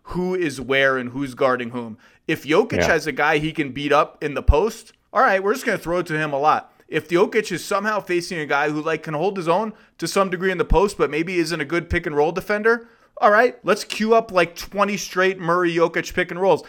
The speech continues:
Speaker 1: And that's exactly what they'll do if Kevin Love is on Jokic.
Speaker 2: Yeah, and maybe twelve of those, Murray's hand on the ball, and the other eight, Joker's hand on the ball. That, like, he puts big guys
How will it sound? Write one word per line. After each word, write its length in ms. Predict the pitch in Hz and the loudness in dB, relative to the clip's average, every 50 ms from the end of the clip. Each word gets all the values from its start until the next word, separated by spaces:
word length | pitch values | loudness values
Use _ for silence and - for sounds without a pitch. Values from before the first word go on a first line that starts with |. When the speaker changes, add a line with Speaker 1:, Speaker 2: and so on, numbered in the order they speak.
| - - _ | -20 -20 _
Speaker 1:
And 80 | - 170 | 2 4
that's 180 | 202 233 - | 4 4 4
exactly 580 | 220 165 147 139 127 165 175 190 208 - 220 220 | 0 -6 -6 -2 0 2 2 2 2 -2 -2 0
what 180 | 196 190 180 185 | 0 0 0 0
they'll 140 | 185 185 170 | 0 -2 -2
do 560 | 143 127 - 156 156 143 135 131 123 110 - _ _ | -4 -4 0 2 4 4 4 2 -2 -4 -8 _ _
if 240 | - 175 165 - - | 0 0 0 0 2
Kevin 380 | - 180 175 165 175 180 165 147 | 4 4 6 6 4 2 4 6
Love 340 | 151 156 151 147 143 131 151 | 6 8 8 8 6 4 2
is 100 | 143 143 | 4 4
on 160 | 143 139 135 | 4 4 4
Jokic. 460 | 135 131 127 113 - 113 107 - - _ _ _ _ _ - | 2 0 0 0 -4 -8 -10 -10 -16 _ _ _ _ _ -4
Speaker 2:
Yeah, 180 | 214 175 156 | -2 0 0
and 100 | 123 117 | 2 2
maybe 180 | 127 143 139 131 | 0 0 0 0
twelve 440 | - - - 131 143 151 165 170 165 | -4 -4 0 2 4 4 4 2 0
of 100 | 123 98 | 0 0
those, 360 | 95 92 98 98 104 98 82 | 0 0 0 0 -2 -4 -4
Murray's 360 | 95 95 95 98 98 98 92 | -4 -2 0 0 0 -2 -4
hand 240 | 98 104 104 101 101 | -6 -8 -8 -6 -6
on 60 | 101 | -6
the 60 | 101 | 0
ball, 220 | 95 107 110 117 123 | 4 4 6 6 6
and 80 | 123 117 | 4 4
the 60 | 117 | 2
other 200 | 113 123 110 117 | 2 2 2 4
eight, 360 | 117 131 147 - - - - _ - | 4 2 2 0 -4 -12 -20 _ -4
Joker's 380 | 135 170 180 190 - 151 - | 0 0 0 0 -2 -6 -8
hand 220 | - 90 87 80 78 | -8 -10 -10 -10 -10
on 60 | 76 | -10
the 60 | 73 | -8
ball. 300 | 67 64 67 60 60 58 - | -6 -4 -4 -4 -4 -2 0
That, 300 | - 165 196 - - - - - - - _ _ _ _ _ _ | 0 2 2 0 -4 -10 -18 -20 -20 -20 _ _ _ _ _ _
like, 120 | - 151 151 | -2 0 0
he 120 | - 202 | 0 0
puts 420 | 190 196 - - - 220 220 220 - | -2 -2 0 4 6 8 8 6 4
big 400 | - 104 - - 160 185 - - | -2 -2 2 2 2 2 2 2
guys 440 | 143 123 117 113 110 113 107 - | 2 2 2 2 0 -2 -2 -6